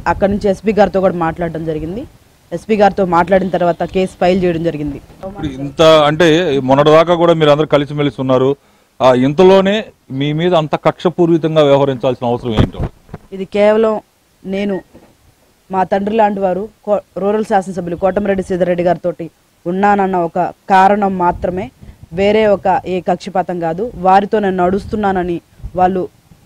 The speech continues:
Speaker 1: కుట్-, కుట్రగా ఈ మీటింగ్ కానీ లాస్ట్ మీటింగ్ కానీ వాళ్ళు చేసింది మీరు చూస్తే అర్థమవుతుంది. లాస్ట్ మీటింగ్లో కూడా వాళ్ళు ఏ విధంగా వ్యవహరించారో, ఏ విధంగా మాట్లాడారో కూడా, ఒక మేయర్ అని, ఒక మేయర్ హోదాలో ఉన్న ఒక మహిళ అని కూడా,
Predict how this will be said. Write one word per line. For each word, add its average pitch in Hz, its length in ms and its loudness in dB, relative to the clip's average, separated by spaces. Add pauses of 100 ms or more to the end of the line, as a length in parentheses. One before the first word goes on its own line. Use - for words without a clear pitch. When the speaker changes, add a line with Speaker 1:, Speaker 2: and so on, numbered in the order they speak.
(320)
Speaker 1:
కుట్-, - 320 -10
కుట్రగా 254 580 2 (440)
ఈ 208 160 -4
మీటింగ్ 226 340 -2
కానీ 220 260 -2
లాస్ట్ 190 380 -2
మీటింగ్ 202 300 -4
కానీ 196 320 -4
వాళ్ళు 180 320 -2
చేసింది 196 460 -4 (320)
మీరు 190 240 -6
చూస్తే 214 220 -2
అర్థమవుతుంది. 180 500 0
లాస్ట్ 190 400 2
మీటింగ్లో 208 400 -2
కూడా 196 280 0
వాళ్ళు 185 360 0 (360)
ఏ 196 160 0
విధంగా 208 320 0
వ్యవహరించారో, 190 680 0
ఏ 185 180 0
విధంగా 202 320 0
మాట్లాడారో 185 680 2
కూడా, 185 280 -2 (340)
ఒక 185 160 -6
మేయర్ 208 480 4
అని, 220 240 -2 (340)
ఒక 175 140 -8
మేయర్ 202 280 0
హోదాలో 214 340 2
ఉన్న 208 160 0
ఒక 185 280 -2
మహిళ 196 380 0
అని 214 200 -4
కూడా, 208 280 0